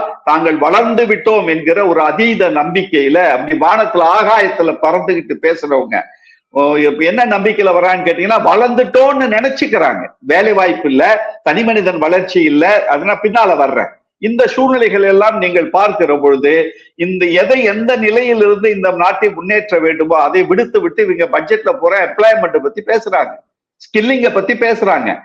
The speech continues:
இது அவர்களுக்கான உயர்வுக்கான பட்ஜெட் அவருடைய க-, உங்களுடைய பார்வையில் கவனத்துல இல்ல.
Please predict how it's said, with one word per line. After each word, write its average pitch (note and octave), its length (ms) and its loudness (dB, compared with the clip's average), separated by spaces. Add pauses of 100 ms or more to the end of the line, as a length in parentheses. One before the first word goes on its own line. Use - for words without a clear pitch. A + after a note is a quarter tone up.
(140)
இது F3+ 140 0
அவர்களுக்கான B3 760 2
உயர்வுக்கான A3+ 880 0
பட்ஜெட் G#3+ 400 0
அவருடைய F#3+ 460 0
க-, F3+ 120 0
உங்களுடைய F3+ 420 0
பார்வையில் A3+ 520 0
கவனத்துல A3+ 500 0
இல்ல. F3+ 240 2